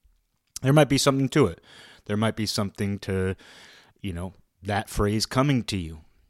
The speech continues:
in the same way that, you know, you psychically know what food poison <laughs> you ate. Food poison. Is this food poison? Uh, and somebody might say, "Oh, the fact that you're able to talk about it on your, your podcast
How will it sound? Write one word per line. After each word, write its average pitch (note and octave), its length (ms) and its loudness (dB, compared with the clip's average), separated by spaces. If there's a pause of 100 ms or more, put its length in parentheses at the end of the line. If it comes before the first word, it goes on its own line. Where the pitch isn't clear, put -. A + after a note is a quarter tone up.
(460)
in G2 120 -10
the F#2+ 40 -6
same G2 300 -4
way F#2+ 160 -4
that, F2+ 260 -8
you F2+ 160 -16
know, F2+ 120 -8 (120)
you G2 140 -6
psychically G2+ 720 -2
know F#2 280 -4
what F#2+ 280 -6 (300)
food B2 340 -2
poison E2 560 -8 (340)
<laughs> - 320 -20
you G2 320 -2
ate. F2+ 220 -8 (140)
Food E3 420 2
poison. D#2 560 -12
Is A2 120 -6
this F#3 120 -2
food B2+ 380 -2
poison? F#3+ 480 0 (1040)
Uh, A2 220 6
and B2 100 4
somebody D#3+ 260 6
might B2+ 220 4
say, C3+ 200 4
"Oh, D#3+ 60 8
the A#2 100 2
fact - 260 6
that C3 80 -4
you're A#2+ 160 4
able A2 180 2
to B2 80 -2
talk D#3+ 380 2
about G2+ 280 0
it E2 120 -4
on F#2 160 -2
your, G2+ 180 4
your G2+ 200 -2
podcast D3 840 -2